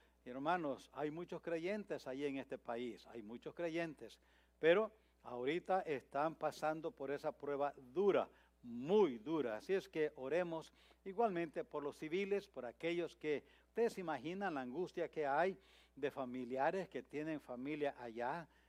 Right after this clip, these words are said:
de diferentes países del mundo, que tienen familia allí. Vamos a poner en lugar de ellos, y nuestra hijo, nuestro hijo está allí, nuestro pariente está allí, y, y estamos, no sabemos qué va a pasar. Oremos por la, por la situación en Afganistán.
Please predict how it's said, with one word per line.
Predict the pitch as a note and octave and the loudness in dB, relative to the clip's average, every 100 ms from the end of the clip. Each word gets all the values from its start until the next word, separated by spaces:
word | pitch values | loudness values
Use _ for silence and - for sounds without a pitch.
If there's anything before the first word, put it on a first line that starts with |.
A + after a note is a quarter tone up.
| _ | _
de | B2+ | -2
diferentes | C#3 C#3+ C#3+ C#3+ E3+ | -2 0 -4 -4 -8
países | - D3 E3 - C#3+ | -2 -2 -2 -4 -6
del | B2+ | -4
mundo, | A#2+ G3+ G#3+ A#2+ C3+ - _ - | -4 -4 -2 -4 -10 -14 _ -8
que | C#3 | -6
tienen | G#3+ A3+ | -4 -2
familia | G3 G3+ G#3 G#3 | -2 -2 0 0
allí. | G3+ G#3+ G3+ | 0 2 2
Vamos | E3+ | 2
a | F#3+ | -2
poner | F3+ F#3 | -4 -6
en | F#3 | -6
lugar | E3 F3+ F3 | 0 0 0
de | E3+ F#3 | 0 2
ellos, | F#3+ C3+ - | 2 0 -4
y | |
nuestra | C#3+ D3 - D3 | -8 -8 -6 -4
hijo, | G#3 G3 C#3+ | -2 -4 -6
nuestro | C#3 C3+ - D#3 | -8 -8 -6 -4
hijo | A3 F3+ | -4 -4
está | D3 - | -6 -6
allí, | D#3+ D#3+ D3 - - - | -4 -2 -4 -6 -20 -12
nuestro | C#3+ C#3 D3 | -8 -6 -8
pariente | B2 D3 G3 G#3+ F3 | -2 0 2 0 -2
está | D3+ - | -8 -4
allí, | D#3+ D#3+ F3+ C#3 - - _ | -4 2 2 2 -6 -20 _
y, | D#3+ E3 D#3 | -4 -2 0
y | |
estamos, | D#3 C3 - D#3 F#3 G3 - _ | 0 0 0 0 0 -4 -6 _
no | C#3 D3+ | -8 -4
sabemos | F3+ F3 G3+ E3+ | 2 2 2 -2
qué | - | 2
va | D#3 | 2
a | - | 2
pasar. | C3 - F#3+ G#2+ - _ _ | -6 -2 -2 -2 -10 _ _
Oremos | D3 F3 G3+ | 0 0 0
por | - E3+ | -2 0
la, | E3 | 2
por | D3+ - D3 | 0 -6 -4
la | D3 | -4
situación | E3 C#3+ C#3+ - E3+ D#3 | -6 -6 -8 -4 -6 -6
en | D3+ D3 D3 | -6 -4 -4
Afganistán. | C#3 C3 C#3 C#3+ B2+ - D3+ C3+ | -8 -8 -8 -8 -6 0 0 0